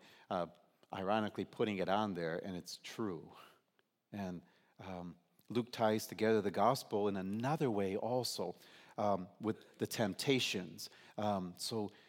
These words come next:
at the beginning of Jesus's, uh, public ministry, Jesus is tempted in the desert by Satan,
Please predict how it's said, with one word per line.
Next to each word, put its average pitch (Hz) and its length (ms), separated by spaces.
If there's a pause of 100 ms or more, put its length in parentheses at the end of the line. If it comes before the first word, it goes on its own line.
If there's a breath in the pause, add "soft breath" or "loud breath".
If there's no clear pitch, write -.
(100)
at 123 140
the 117 80
beginning 127 580
of 104 160
Jesus's, 107 1000
uh, - 100
public 117 340
ministry, 120 440
Jesus 135 400
is 123 120
tempted 131 400
in 117 120
the 110 80
desert 123 420
by 95 200
Satan, - 580